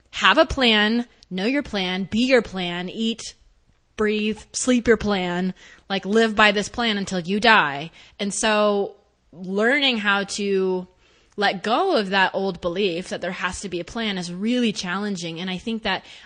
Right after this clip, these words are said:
all of us need reminders. We all need to remember time and time and time again, it's okay not to have this plan because, like you said, there's no right way to live your life. And so maybe today you'll wake up and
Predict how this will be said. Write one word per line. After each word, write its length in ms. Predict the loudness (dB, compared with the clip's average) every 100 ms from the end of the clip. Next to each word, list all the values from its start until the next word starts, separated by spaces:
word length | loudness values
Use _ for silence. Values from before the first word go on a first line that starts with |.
| _ _ _ -18 -6
all 240 | 0 2
of 80 | 0
us 140 | -4 -8
need 200 | -10 -8
reminders. 560 | -8 -8 -10 -10 -8
We 120 | -6
all 200 | -2 0
need 180 | 0 -2
to 100 | -6
remember 540 | -6 -6 -4 -4 -6 -8
time 400 | -8 -2 -2 -4
and 80 | -6
time 240 | -6 -8
and 80 | -10
time 200 | -10 -10
again, 320 | -4 -4 -4
it's 160 | -6 -12
okay 320 | -10 -6 -4
not 260 | -4 -8 -8
to 60 |
have 300 | -10 -8 -8 -8
this 140 | -12
plan 520 | -10 -6 -6 -6 -8 -14 -20 -14
because, 240 | -10 -10 -6
like 260 | -6 -6
you 100 | -8
said, 420 | -6 -6 -6 -8 -14
there's 240 | -8 -8 -6
no 380 | -6 -6 -8 -12 _ _ -16
right 480 | -6 -2 0 -2 -4
way 260 | -2 -2
to 120 | -4 -4
live 220 | -4 -4
your 120 | -4
life. 480 | 0 0 0 -4 -10
And 160 | -10 -6
so 340 | -4 -2 -2 -6 -16 -8
maybe 220 | -4 -4
today 280 | -2 0 0
you'll 180 | 0
wake 200 | 0 0
up 200 | 0 0
and 320 | -2 -4 -10